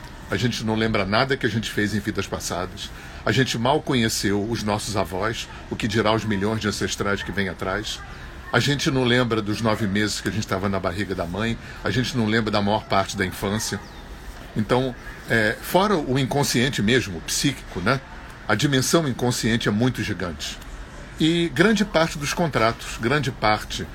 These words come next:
dos acertos kármicos, sistêmicos, são feitos nessas dimensões inconscientes. Isso não precisa ser olhado necessariamente com um olhar místico, né? Isso pode ser chamado de quântico, transpessoal,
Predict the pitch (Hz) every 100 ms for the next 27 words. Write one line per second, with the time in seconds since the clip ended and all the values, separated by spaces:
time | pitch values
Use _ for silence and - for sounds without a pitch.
0 | - - - 139 131 123 - 135 120 -
1 | - 87 - 117 113 113 92 - 98 -
2 | 98 - 110 110 92 - - - - -
3 | 202 180 185 185 180 196 165 170 180 165
4 | 156 151 - 165 - 175 101 - - -
5 | - - - - - - - 123 160 151
6 | 147 202 170 151 160 123 127 120 117 127
7 | 120 - 117 104 123 - 143 113 110 101
8 | 107 101 - - - - - - - -
9 | - - 95 131 - - - - - -
10 | - - 113 123 156 151 - - 127 -
11 | 143 - 113 127 123 - - 131 143 -
12 | 104 - - 120 117 - 113 - 92 110
13 | 117